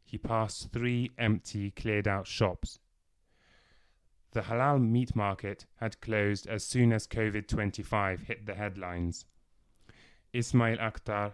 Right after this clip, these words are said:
had absorbed the B B C headlines, spent two hours reading up on the new coronavirus and the global reaction of the media and politicians to it,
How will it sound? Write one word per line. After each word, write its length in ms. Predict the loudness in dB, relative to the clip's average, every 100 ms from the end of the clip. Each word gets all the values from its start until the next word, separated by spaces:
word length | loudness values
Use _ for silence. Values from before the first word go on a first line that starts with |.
| -8
had 240 | -8 -8 -8
absorbed 680 | -12 -12 -6 -4 -4 -6 -8
the 140 | -10 -8
B 200 | -10 -10
B 120 | -10
C 260 | -8 -10
headlines, 720 | -8 -8 -4 2 6 4 4 -8 _ _ _ _ -20 _
spent 640 | -18 -6 2 4 4 2 -6
two 220 | 0 2
hours 480 | 4 4 2 2 -2
reading 440 | -4 2 4 4 4
up 160 | 2
on 140 | 2 2
the 100 | 4
new 160 | 2
coronavirus 960 | 2 4 8 8 6 0 0 -2 -4 -10 -4
and 420 | -2 0 0 -2 -6
the 80 |
global 420 | -2 4 4 4 4
reaction 540 | 2 0 -4 -4 -2
of 120 | 0
the 80 | 2
media 560 | 6 6 4 2 2 0
and 100 | -2
politicians 600 | 0 0 0 2 2 0
to 140 | -2 -4
it, 200 | -4